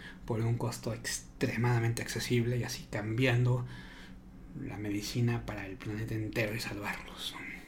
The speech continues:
Y esta niña de diecinueve años se sale y se dedica de tiempo lleno a esto y consigue inversionistas y echa a andar su empresa y de la noche a la mañana se vuelve una de las mujeres más ricas del mundo. De tener cero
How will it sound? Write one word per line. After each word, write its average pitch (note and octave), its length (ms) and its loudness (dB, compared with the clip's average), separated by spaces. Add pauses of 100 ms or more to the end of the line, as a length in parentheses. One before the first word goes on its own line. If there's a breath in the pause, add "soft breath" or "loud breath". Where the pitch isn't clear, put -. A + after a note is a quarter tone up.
(760 loud breath)
Y B2 60 -2
esta B2 160 -2
niña B2 380 6
de A#2 160 2
diecinueve A#2 520 0
años A2+ 180 0
se A#2 100 -4
sale C3 320 0
y B2+ 60 4
se B2 160 -4
dedica A#2 260 -2
de G#2 100 -6
tiempo A2+ 460 -4
lleno A#2+ 380 2
a A#2 100 4
esto C3 320 0
y A#2 500 -4
consigue A2 420 -4
inversionistas A#2+ 920 0
y A2+ 60 -2
echa G#2 200 -6
a - 20 -2
andar G#2+ 180 -6
su - 80 -10
empresa B2 580 0
y G2+ 160 -6 (640 loud breath)
de A2+ 80 0
la G#2+ 80 2
noche B2 280 2
a - 20 4
la A2+ 100 2
mañana A#2 280 4
se - 120 -2
vuelve A2 160 -2
una A2 120 -2
de G#2 60 0
las - 200 -6
mujeres G#2+ 360 -4
más A2+ 140 -2
ricas A2 380 -4
del G#2 140 -2
mundo. C#3+ 420 6 (1080 loud breath)
De A#2+ 60 -4
tener A2+ 300 -2
cero G#2+ 480 0